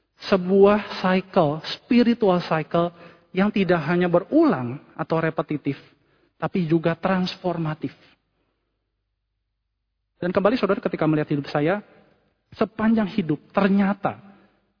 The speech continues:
Tuhan sedang mengerjakan spiritual cycle ini terus-menerus. Tidak hanya satu momen yang spesial, dua momen yang spesial, tiga momen yang spesial.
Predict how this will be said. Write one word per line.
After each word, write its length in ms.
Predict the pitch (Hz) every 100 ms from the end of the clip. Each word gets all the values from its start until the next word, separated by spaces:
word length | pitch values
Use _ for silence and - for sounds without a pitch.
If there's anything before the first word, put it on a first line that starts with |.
| _
Tuhan 480 | 170 160 190 185 180 - -
sedang 240 | 170 160
mengerjakan 800 | 160 160 160 139 147 165 156 156 - _ _ -
spiritual 560 | - - 180 180 165 156
cycle 400 | 160 156 156 156
ini 160 | 156
terus-menerus. 1200 | 170 - 247 262 262 - - - 165 170 151 131 - - _ _ _ _ _ -
Tidak 320 | 240 208 220 -
hanya 400 | 214 202 208 208 - - -
satu 320 | - 185 208
momen 320 | 190 180 185
yang 80 | 156
spesial, 560 | - 135 - 135 123 - - -
dua 240 | 202 190
momen 400 | 180 180 180 175
yang 60 | 156
spesial, 480 | - 151 143 151 139
tiga 240 | 254 185
momen 320 | 190 180 180 165
yang 80 |
spesial. 480 | 160 156 143 151 139